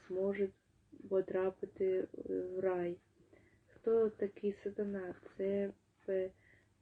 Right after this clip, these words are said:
перекладі противник Бога. Хто такий дьявол? Це наклепник. Хто такий є лукавий?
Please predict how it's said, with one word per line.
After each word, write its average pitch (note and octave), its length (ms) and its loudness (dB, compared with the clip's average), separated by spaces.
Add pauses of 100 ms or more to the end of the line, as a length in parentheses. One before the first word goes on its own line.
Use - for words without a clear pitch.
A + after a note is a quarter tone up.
(180)
перекладі G3 960 2 (380)
противник G3+ 720 4
Бога. F3+ 580 0
Хто - 220 -2
такий G#3 460 0
дьявол? F3 540 0 (500)
Це G3+ 280 4
наклепник. F#3+ 1500 2 (600)
Хто - 280 0
такий G#3 640 0
є G3 280 4
лукавий? F#3 720 0